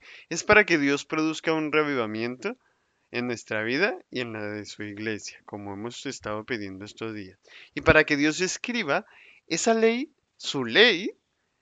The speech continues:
de los diez mandamientos en nuestro corazón y nos dirija para que le, le permitamos nosotros a Jesús vivir su obediencia a los diez mandamientos en nuestra vida.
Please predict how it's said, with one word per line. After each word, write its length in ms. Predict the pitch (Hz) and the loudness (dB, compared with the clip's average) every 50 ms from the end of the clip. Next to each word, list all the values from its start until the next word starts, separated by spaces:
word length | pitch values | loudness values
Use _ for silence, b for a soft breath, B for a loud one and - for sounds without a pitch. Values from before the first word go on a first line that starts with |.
| _ _ - | _ _ -8
de 120 | - 131 127 | -4 -2 -2
los 140 | 120 110 | -2 -2
diez 160 | 104 123 127 127 | -2 -2 -2 2
mandamientos 580 | 160 208 226 220 185 151 139 131 160 175 - - | 2 4 4 4 4 4 0 -2 -2 -6 -2 2
en 140 | 170 185 202 | 2 2 4
nuestro 320 | 233 277 285 - 269 240 | 2 0 0 0 0 0
corazón 420 | 190 175 151 139 127 - 131 107 B B B B B | 4 4 4 4 2 0 -4 -6 B B B B B
y 80 | - 156 | 0 2
nos 160 | 160 156 135 | 2 2 2
dirija 320 | 147 156 156 156 - 202 | 2 0 0 0 -2 2
para 260 | - - 226 214 208 | 8 8 8 8 8
que 160 | 208 - 175 156 | 2 0 -2 0
le, 360 | 143 143 135 131 123 120 113 _ _ _ b b b b b | 2 2 2 2 0 -2 -4 _ _ _ b b b b b
le 160 | - 147 147 | 0 2 6
permitamos 560 | - 147 131 127 127 123 - 135 135 139 170 | 6 6 6 4 0 2 4 4 4 4 4
nosotros 400 | 202 214 185 180 135 - 143 147 | 2 2 2 2 0 0 0 0
a 80 | 175 175 | 0 0
Jesús 600 | 147 139 139 123 - - 214 202 147 147 139 - - | 0 0 -2 -2 0 -2 -2 -2 -2 -2 -4 -8 -10
vivir 480 | 135 131 135 123 117 117 123 135 156 B B B B B B B | -6 -2 -2 0 2 2 2 0 0 B B B B B B B
su 240 | B - - - 247 277 | B -6 0 2 2 4
obediencia 760 | 294 277 240 214 185 165 165 165 165 160 160 - - 202 202 | 4 4 6 6 4 6 4 4 4 4 2 2 4 6 6
a 20 | 185 | 6
los 160 | 151 127 117 | 6 4 2
diez 160 | 123 120 120 | 2 0 2
mandamientos 580 | 123 131 143 156 143 131 120 117 113 156 165 160 | 2 4 4 4 4 4 2 0 -2 -4 -2 -2
en 160 | 139 120 117 | -2 0 0
nuestra 420 | 120 160 - - - - 135 123 | 0 2 2 2 0 2 0 2
vida. 320 | 113 110 104 101 95 - | 2 0 -4 -6 -10 -14